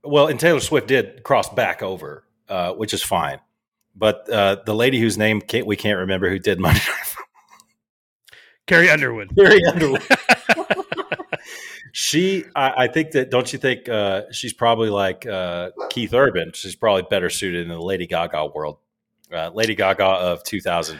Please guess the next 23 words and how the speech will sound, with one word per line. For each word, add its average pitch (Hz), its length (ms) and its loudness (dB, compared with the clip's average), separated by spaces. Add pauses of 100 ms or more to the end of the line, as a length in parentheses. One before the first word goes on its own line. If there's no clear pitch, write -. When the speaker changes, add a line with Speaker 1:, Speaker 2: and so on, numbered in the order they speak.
Speaker 1:
fourteen, 80 560 -12 (260)
you 98 100 -10
know? 90 280 0 (360)
Speaker 2:
Yeah. 107 440 -2 (920)
Yeah, 143 420 4
I, 220 140 0 (140)
you 196 160 -4
know, 202 300 2 (560)
she, 214 400 0
she's 185 240 -2
a 165 60 -2
great 202 200 4
singer. - 280 -4
Don't, 165 200 0
uh, 143 120 -2
you 143 160 2
know, 127 60 -2
I 127 120 -2
will 156 180 0
not 123 200 -4
take 127 120 -2
anything 117 300 -4
from - 20 -4